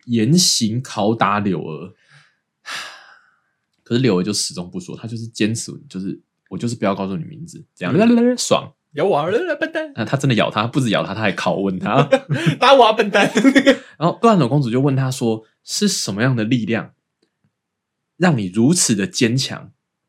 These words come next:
Speaker 1: 即使在遭遇这些痛苦的刑罚之后，你仍然不愿意去出卖她？”
Speaker 2: 嗯。
Speaker 1: 柳儿回答她：“是爱。”<sighs> 那杜兰朵公主听完之后更，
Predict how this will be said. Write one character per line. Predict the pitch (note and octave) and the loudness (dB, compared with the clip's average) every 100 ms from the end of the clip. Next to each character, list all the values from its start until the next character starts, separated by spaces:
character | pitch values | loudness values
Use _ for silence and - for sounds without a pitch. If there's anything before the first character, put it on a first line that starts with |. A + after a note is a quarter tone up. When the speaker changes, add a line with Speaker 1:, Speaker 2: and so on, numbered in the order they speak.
| _ _ _ - | _ _ _ -8
Speaker 1:
即 | C3+ | -2
使 | C#3+ | -2
在 | C3 C3+ | 0 0
遭 | C3+ B2 B2 | 2 2 4
遇 | |
这 | A#2+ | 2
些 | B2 | -2
痛 | A#2 D#3+ G2+ | -2 -2 -2
苦 | G2 | -6
的 | F2+ | -6
刑 | - F#2+ | -6 -10
罚 | G2 F#2+ | -12 -10
之 | F#2+ A2 | -6 -6
后， | |
你 | G#2 F#2 E2 | -6 -10 -6
仍 | G#2 A2 | -4 -2
然 | A#2 G2 | -2 -6
不 | - G2 | -6 -4
愿 | A2 G2+ | -4 -4
意 | |
去 | G2+ | -8
出 | F#2 - F2 | -12 -10 -8
卖 | F#2 D#2+ | -8 -14
她？” | - - - _ | -18 -20 -20 _
Speaker 2:
嗯。 | - A#2+ G#2 G#2+ _ _ _ _ _ | -16 -16 -16 -20 _ _ _ _ _
Speaker 1:
柳 | - F#2+ G2 | -8 -6 -6
儿 | |
回 | G2 G2 | -6 -8
答 | E2+ E2 | -8 -10
她 | - E2+ F#2+ _ _ _ _ | -12 -14 -16 _ _ _ _
：“是 | - - G#2+ - _ | -10 -8 -8 -10 _
爱。” | - G2+ D#2+ - _ _ _ _ _ _ _ _ _ _ _ _ _ _ _ | -8 -6 -6 -16 _ _ _ _ _ _ _ _ _ _ _ _ _ _ _
<sighs> | - - - - _ _ _ - | -20 -18 -20 -20 _ _ _ 0
那 | D#3+ | 4
杜 | |
兰 | F3 | 4
朵 | C3 | 6
公 | C#3 | 4
主 | |
听 | A#2 | 4
完 | C3 | 4
之 | A#2 | 4
后 | A2+ | 4
更， | A2 | 0